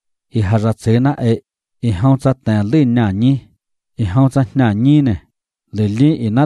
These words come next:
tèn vậy. Y hông mưa cả năng cha Phariseos. Cha mà ha mưa cho y. Cho cho hơi nư nè. Cả họa là la. Y hông là na tèn quá nó quá hơi. Y hông mưa hông cả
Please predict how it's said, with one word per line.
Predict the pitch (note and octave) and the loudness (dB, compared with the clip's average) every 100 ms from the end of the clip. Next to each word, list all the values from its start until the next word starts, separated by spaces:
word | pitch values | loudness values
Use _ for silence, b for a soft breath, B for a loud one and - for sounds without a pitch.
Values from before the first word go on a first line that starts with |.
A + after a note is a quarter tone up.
| - | -2
tèn | G#2+ G2+ G2+ | -2 0 0
vậy. | C3+ _ _ _ - | -2 _ _ _ -6
Y | A2+ | -4
hông | G2 C3 B2+ | 0 0 0
mưa | D3+ | 0
cả | A#2+ | 0
năng | G#2 A#2 B2 | 0 0 0
cha | B2+ B2 | 0 0
Phariseos. | A#2+ A#2 - C#3+ C3 B2 - _ _ _ _ _ _ | 0 -2 0 2 2 2 -2 _ _ _ _ _ _
Cha | - B2 | -2 0
mà | A2 | 0
ha | F2+ C3 B2 | 0 0 0
mưa | C#3+ - | -2 -2
cho | C#3+ C#3 | 0 0
y. | C3+ A2+ F#2 _ _ _ _ - | 0 -2 -4 _ _ _ _ -6
Cho | G#2+ G#2 | -4 -4
cho | - A#2+ | -2 -4
hơi | - D3 A#2 | 0 0 2
nư | A#2 A2+ | 0 0
nè. | G2 - _ _ _ _ _ - | -2 -8 _ _ _ _ _ -8
Cả | G#2+ - | -6 -2
họa | G#2+ G2+ | -4 -4
là | G2+ | -6
la. | A2 A2 - _ _ _ _ - | -4 -4 -6 _ _ _ _ -2
Y | F3 | 0
hông | C3 D3 D3 | 2 0 2
là | A2+ | 2
na | A2+ D#3 - | 0 0 0
tèn | B2+ A2 | 0 2
quá | A#2 C#3+ - | 2 0 0
nó | C#3+ | 0
quá | C#3 A#2 | 2 0
hơi. | G#2+ A2+ - _ _ _ - | 0 -2 -4 _ _ _ -8
Y | F#2+ | -4
hông | G2+ C3 | 0 0
mưa | D3+ A2+ | 0 0
hông | B2 | -2
cả | A#2+ | 0